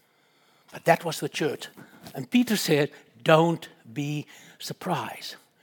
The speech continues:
Uh, we all know the Colosseum, where ch-, Christians did suffer. The early church did suffer, right? And terrible things happened to them there.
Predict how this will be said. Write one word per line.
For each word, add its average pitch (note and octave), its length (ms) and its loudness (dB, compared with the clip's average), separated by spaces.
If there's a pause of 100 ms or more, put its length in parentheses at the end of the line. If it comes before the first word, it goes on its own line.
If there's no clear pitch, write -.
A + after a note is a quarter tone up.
(500)
Uh, - 60 -6
we F#3+ 140 6
all C4+ 140 10
know B3 140 10
the A3+ 80 8
Colosseum, F#3 680 6
where E3 140 4
ch-, - 180 -6 (160)
Christians F3+ 500 0
did - 380 -2
suffer. - 560 -2 (220)
The D#3+ 120 0
early D3+ 220 2
church - 320 -6
did B2+ 140 -6
suffer, - 460 -12
right? F3 360 -2 (760)
And F3 300 8
terrible C4+ 420 8
things A#3 280 2
happened B3+ 360 2
to F3+ 80 -2
them A#2+ 240 -8
there. - 380 -16